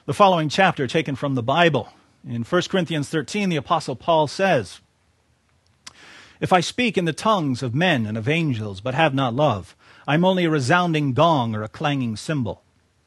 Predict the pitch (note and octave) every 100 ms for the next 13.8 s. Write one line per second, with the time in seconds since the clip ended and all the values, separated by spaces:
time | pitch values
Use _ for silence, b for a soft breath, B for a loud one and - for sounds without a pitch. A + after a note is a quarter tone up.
0 | b b b b b - F#3+ G3+ F#3+ G3+
1 | G3+ - A3 G#3 D#3+ - A2+ A2 C3+ -
2 | F#3+ E3+ E3 G3 G#3 F#3 F#3+ - C#3+ A#2+
3 | C3 D#3+ F3+ E3 E3+ A#2+ F#2+ - B2+ B2
4 | F3 E3 C3+ - B3 G3+ B2 - - C3+
5 | F#3 E3 D3+ G3 F#3+ A#2+ D#2 - - -
6 | - _ A2+ G2+ F#3 F3+ C#3+ F3+ D#3 E3
7 | E3+ A2 - C#3+ D3+ C#3 C3+ D#3+ - A2+
8 | - _ _ b b b b b - G#3+
9 | G#3+ G#3 G3+ A#3+ A#3+ A#3 G#3+ F#3 A3+ -
10 | G3 F#3 - G#3 D#3+ B2 A2+ D#3 F3+ F3+
11 | E3+ D3+ D3 D#3+ D3 - C3 - E3 D3+
12 | A2 G2+ A#2 A#2 D#3 C#3 D#3 C3+ D3+ C3+
13 | A#2 D3 C#3+ B2+ C3+ D3 C#3